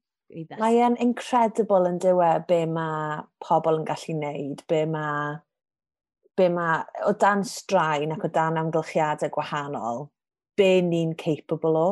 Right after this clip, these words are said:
Speaker 2: fel human beings. Ma' fe'n pretty
Speaker 1: O.
Speaker 2: impressive, yn dyw e?
Speaker 1: O, ydi. Ie,
Speaker 2: Mm.
Speaker 1: ie.
Speaker 2: Da iawn, pawb. <laughs>
Speaker 1: Ie, ie, siŵr o.
Speaker 2: <laughs> Da iawn, pawb. Yym,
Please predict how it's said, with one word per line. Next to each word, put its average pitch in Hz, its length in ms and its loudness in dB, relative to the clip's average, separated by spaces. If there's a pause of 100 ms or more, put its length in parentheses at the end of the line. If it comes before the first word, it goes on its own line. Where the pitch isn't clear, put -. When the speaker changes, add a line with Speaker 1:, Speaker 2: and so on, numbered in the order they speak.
Speaker 2:
fel 143 240 0
human 143 360 -8
beings. 139 500 -8
Ma' 143 120 -6
fe'n 143 280 -8 (540)
pretty 330 220 -2
Speaker 1:
O. 285 40 2
Speaker 2:
impressive, 190 480 -2
yn 151 100 -8
dyw 156 140 0
e? 147 120 0 (100)
Speaker 1:
O, 233 140 -8 (100)
ydi. 180 320 -12 (400)
Ie, 190 160 -10
Speaker 2:
Mm. 151 300 -6 (180)
Speaker 1:
ie. 170 180 -12
Speaker 2:
Da 226 160 0
iawn, 151 300 0
pawb. 127 340 -8 (220)
<laughs> 233 480 -2
Speaker 1:
Ie, 202 180 -8 (520)
ie, 202 180 -6 (100)
siŵr 208 300 -2
o. 196 80 -4 (420)
Speaker 2:
<laughs> 233 640 4 (160)
Da 359 140 4
iawn, 151 200 -2
pawb. - 220 -12 (400)
Yym, 233 320 4